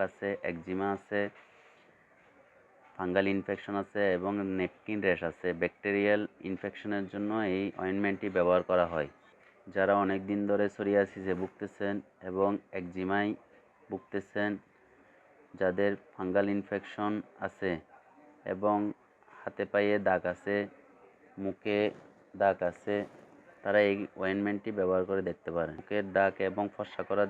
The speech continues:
জন্য এই অয়েনমেন্টটি খুব কার্যকরী ভূমিকা রাখে। টার্কিও ফার্মাসিউটিক্যালস প্রাইভেট লিমিটেডের এই ক্রিমটির মূল্য হচ্ছে একশো ঊনষাট রুপি। এটি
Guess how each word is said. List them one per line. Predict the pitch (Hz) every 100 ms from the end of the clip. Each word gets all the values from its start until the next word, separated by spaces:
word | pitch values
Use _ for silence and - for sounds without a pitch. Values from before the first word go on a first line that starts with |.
| 98
জন্য | 104 104 101
এই | 104 101
অয়েনমেন্টটি | 98 101 101 98 98 -
খুব | 98 101
কার্যকরী | 87 90 - 87 85 85 - - 92
ভূমিকা | 98 95 92
রাখে। | 87 82 82 - - - _ _ _
টার্কিও | 92 92 - 107 104
ফার্মাসিউটিক্যালস | 110 104 104 107 98 98 - 101 -
প্রাইভেট | 92 95 101 101 101
লিমিটেডের | 95 90 98 101 101 - _ - - _ _ _ 98
এই | 95 -
ক্রিমটির | 95 98 92 104 101
মূল্য | 95 92 95
হচ্ছে | - - 101
একশো | 92 - 98 - 95 - _ - -
ঊনষাট | 92 90 107 - -
রুপি। | 98 113 120 - _ _ _ _ _ _ _ _ _ - _ _ -
এটি | 95